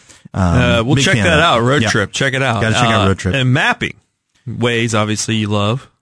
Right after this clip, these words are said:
Speaker 1: Yeah, so I use Waze a lot. I even use it sometimes to get home at night 'cause, um, you know, it takes you around,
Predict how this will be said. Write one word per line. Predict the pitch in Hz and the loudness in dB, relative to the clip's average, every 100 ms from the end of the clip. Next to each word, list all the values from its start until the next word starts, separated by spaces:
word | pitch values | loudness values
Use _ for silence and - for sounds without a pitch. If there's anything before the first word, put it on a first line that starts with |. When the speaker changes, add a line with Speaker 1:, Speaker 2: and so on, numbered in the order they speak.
| - | -4
Speaker 1:
Yeah, | 143 127 101 98 | -2 0 0 -2
so | - - 135 131 135 | -2 0 2 2 2
I | |
use | 139 160 131 | 2 4 4
Waze | 131 131 123 | 2 2 2
a | |
lot. | 117 117 | 2 2
I | 120 | 2
even | 143 120 | 2 2
use | 113 110 | 2 0
it | |
sometimes | - 110 110 104 | 0 0 0 0
to | 110 | 0
get | 98 | 0
home | 101 101 | 2 2
at | 104 | 2
night | 101 101 101 - | 0 0 -2 -2
'cause, | 101 92 - - | -4 0 -2 -2
um, | 92 90 90 90 98 | -2 0 0 0 -2
you | 101 | -2
know, | 92 92 | -2 -2
it | - - | -8 -8
takes | 101 - | -4 -2
you | 92 | 0
around, | 90 90 95 92 | 2 2 2 0